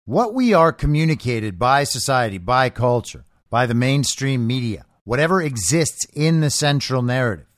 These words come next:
through big tech, through the commercials we see on television. All of that is designed to construct a false reality. They distort our reality in various ways.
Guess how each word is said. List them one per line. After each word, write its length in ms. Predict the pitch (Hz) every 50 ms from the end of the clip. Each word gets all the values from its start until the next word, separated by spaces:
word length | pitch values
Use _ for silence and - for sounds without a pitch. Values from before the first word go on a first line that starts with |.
| _ _
through 160 | 95 98 101 85
big 380 | 71 - 131 143 120 95 -
tech, 420 | - - 143 151 135 - - _ _ _ _ _ _ _ _ _ _ _ -
through 140 | 123 135 131
the 100 | 139 135
commercials 720 | - - 135 135 135 151 160 131 - 131 120 107 87 78
we 140 | 101 117 117
see 320 | - - - 131 135 135
on 240 | 131 127 127 120 107
television. 640 | - 131 147 160 147 120 87 87 85 - - 71 - - _ _
All 260 | 123 147 180 202 220
of 140 | 214 190 127
that 200 | 139 139 143 143
is 120 | 139 123 98
designed 580 | 117 120 101 80 117 113 120 120 123 123 113
to 100 | - 127
construct 640 | - - 123 117 - - - - 123 120 117 - -
a 80 | 117 117
false 440 | - - 117 117 113 110 - -
reality. 480 | 127 135 143 160 180 165 117 - - - _ - - - - _
They 120 | - 123 123
distort 680 | 107 120 117 - - - - - 147 139 143 151 170 - -
our 180 | 147 160 185 170
reality 600 | 160 156 139 120 117 117 113 117 123 135 139 151
in 200 | 160 123 123 113
various 480 | 95 123 127 127 127 131 131 117 -
ways. 380 | 143 160 170 135 85 - -